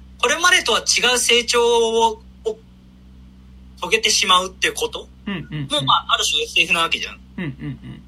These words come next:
Speaker 1: だからそういうもの自体が結構好きだから、
Speaker 2: はいはいはいはい。
Speaker 1: なんか、今回の話とかも、まあ、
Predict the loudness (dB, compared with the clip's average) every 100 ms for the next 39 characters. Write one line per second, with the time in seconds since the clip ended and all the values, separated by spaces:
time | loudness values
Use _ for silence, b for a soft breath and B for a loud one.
0 | -20 -10 -4 -2 0 2 2 2 0 2
1 | 2 2 0 0 -2 -2 -2 -4 -2 -4
2 | -6 -6 -4 -4 -6 -6 -10 -12 -14 -16
3 | -20 -20 -16 -14 -6 -6 -6 -20 -20 -20
4 | -20 -20 -20 -6 -6 -2 0 0 0 -4
5 | -14 -20 -20 -20 -20 -14 -8 -6 -4 -2
6 | 0 0 -2 -6 -10 -6 -6 -4 -6 -6
7 | 4 4 4